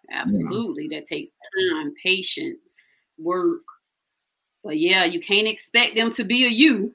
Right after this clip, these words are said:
Speaker 2: you know?
Speaker 1: Right.
Speaker 2: So,
Speaker 1: Yeah.
Speaker 2: you gotta
Speaker 1: Yeah.
Speaker 2: learn what works for them.
Speaker 1: And that's like a
Speaker 2: Wow.
Speaker 1: mother. It's almost like a mother expecting all of her kids to do, do and be the exact same.
Speaker 2: Right.
Speaker 1: Um, you know, my mom and my dad, I'm glad they were,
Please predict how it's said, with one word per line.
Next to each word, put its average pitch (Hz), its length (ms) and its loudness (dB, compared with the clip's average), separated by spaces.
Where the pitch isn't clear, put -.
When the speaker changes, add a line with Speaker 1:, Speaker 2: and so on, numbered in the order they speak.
Speaker 2:
you 226 160 0
know? 226 340 6
Speaker 1:
Right. - 140 2
Speaker 2:
So, 139 60 6
Speaker 1:
Yeah. 123 260 6
Speaker 2:
you - 120 -8
gotta 202 160 6
Speaker 1:
Yeah. 262 80 8
Speaker 2:
learn 220 160 6
what 220 180 0
works 240 280 -2
for 440 80 -10
them. 302 140 -10
Speaker 1:
And 147 140 4
that's 196 140 8
like 196 160 8
a 165 60 10
Speaker 2:
Wow. 139 80 8
Speaker 1:
mother. 151 440 8
It's 151 140 2
almost 165 240 6
like 139 160 4
a 135 40 4
mother 131 580 4
expecting 135 580 2
all 139 240 6
of 127 100 2
her 127 160 2
kids 127 540 2
to 120 400 4
do, 135 300 8
do 147 200 6
and 123 180 10
be 143 160 4
the 120 120 4
exact 117 420 0
same. 123 500 0
Speaker 2:
Right. 156 460 -6
Speaker 1:
Um, 110 680 2
you 127 100 4
know, 117 80 8
my 123 160 8
mom 135 500 8
and 123 80 8
my 127 140 4
dad, 131 320 4
I'm 123 160 0
glad 127 340 0
they 123 160 0
were, 113 420 -4